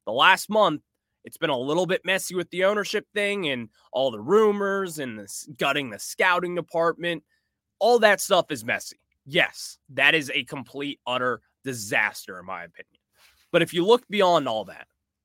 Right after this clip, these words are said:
this team has taken a step up. And so tonight, you go against the best team in all of baseball.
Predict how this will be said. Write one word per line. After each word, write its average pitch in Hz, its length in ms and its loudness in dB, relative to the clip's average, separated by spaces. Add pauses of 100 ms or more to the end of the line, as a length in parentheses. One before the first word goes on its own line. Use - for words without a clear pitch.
(260)
this 214 260 2
team 226 280 -2
has 170 320 0
taken 170 320 -4
a 147 100 -2
step 143 360 -2
up. 156 200 2
And 131 120 -8
so 151 160 -2
tonight, 165 500 -4 (420)
you 156 160 -8
go 190 220 4
against 185 280 -2
the 165 80 -2
best 160 380 -4
team 196 220 -4
in 180 40 2
all 180 200 2
of 175 60 -8
baseball. 123 600 -4